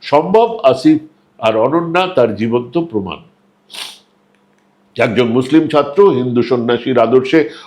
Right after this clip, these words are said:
অনুপ্রাণিত হয়ে দেশ সেবার স্বপ্ন দেখে, আবার একজন হিন্দু কন্যা মাদ্রাসার ছাত্রী রূপে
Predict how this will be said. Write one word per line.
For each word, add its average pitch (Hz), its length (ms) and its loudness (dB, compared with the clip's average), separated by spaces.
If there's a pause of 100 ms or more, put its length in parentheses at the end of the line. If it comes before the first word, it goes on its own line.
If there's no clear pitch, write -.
অনুপ্রাণিত 139 600 0
হয়ে 147 220 4
দেশ 120 320 0
সেবার 127 220 2
স্বপ্ন 117 360 -2
দেখে, 180 420 2 (200)
আবার 135 220 2
একজন 135 280 0
হিন্দু 170 340 0
কন্যা 190 400 2
মাদ্রাসার 135 600 0
ছাত্রী 120 320 0
রূপে 190 380 4